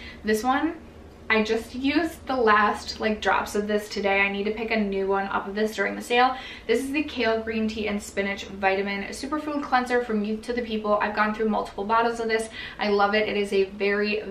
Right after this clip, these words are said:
very gentle cleanser that I love to use in the morning time. This is my go-to cleanser in the morning time for the past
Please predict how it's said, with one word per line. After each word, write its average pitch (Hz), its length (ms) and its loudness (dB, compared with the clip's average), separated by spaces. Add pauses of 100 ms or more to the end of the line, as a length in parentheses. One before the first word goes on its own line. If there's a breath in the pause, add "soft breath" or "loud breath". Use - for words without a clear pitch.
(120)
very 202 360 0
gentle 208 400 0
cleanser 214 500 0
that 208 100 -2
I 190 160 -2
love 196 240 4
to - 160 -10
use 196 160 -2
in 196 80 -6
the 196 60 -4
morning 240 320 0
time. 226 280 2
This 208 120 -2
is 202 80 -8
my 190 140 0
go-to 214 360 0
cleanser 208 440 -2
in 202 100 -2
the 196 40 -4
morning 202 280 -2
time 202 260 0
for 202 60 -10
the - 80 -8
past 208 480 2